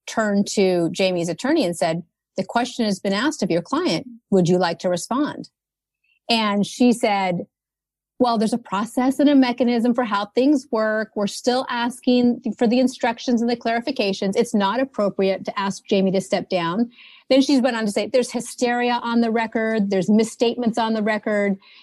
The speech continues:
You know, Britney Spears believes that Jamie's responsible for all her problems, but you still need to hear both sides. You know,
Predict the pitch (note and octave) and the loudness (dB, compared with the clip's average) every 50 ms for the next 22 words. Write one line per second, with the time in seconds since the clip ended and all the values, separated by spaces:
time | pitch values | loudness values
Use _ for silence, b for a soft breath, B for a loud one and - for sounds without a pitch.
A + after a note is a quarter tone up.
0 | b b A#3+ A#3+ A#3 A3+ G#3+ G3+ G3+ - A3+ A3 A#3+ C#4 C4+ - - C4 A#3 A#3 | b b 0 0 0 0 0 -2 0 0 0 2 2 2 0 0 -2 0 0 0
1 | F#3+ - G#3 G3+ G#3+ G#3+ E3+ G3 F#3+ E3 - G#3 G#3+ C4 D4 D#4 C#4+ G#3+ A3+ G#3 | 0 2 2 2 2 2 0 0 -2 0 0 2 2 4 4 4 2 0 -2 -6
2 | - - - G#3 G#3+ F#3+ - G3 G3 F#3+ F#3+ - F#3+ F#3 F#3 D#3+ G3 F#3+ - - | -6 -4 -4 -2 -2 -2 -4 -2 -2 -2 -2 -2 -2 -2 -2 -4 -4 -6 -4 -4
3 | G3+ F#3+ F#3+ F#3 F#3 F3+ - - - G#3+ A#3 A#3 - - F#4+ F#4+ F4 F4+ C#4+ D#4 | -4 -2 -2 -2 -2 -2 -2 -2 0 0 0 0 0 0 0 2 2 4 2 2
4 | C#4 D4 D4 A#3+ G#3 B3+ B3+ C#4+ C#4 - B3+ A3+ G#3+ G#3+ G#3 G#3+ G#3+ G3 G3 _ | 2 2 2 0 0 -2 -4 -4 -4 -4 -4 -4 -2 -2 0 2 2 0 0 _
5 | B B B B B B B B3+ A3+ A3 G#3 G3 G3 | B B B B B B B -2 0 2 0 0 -2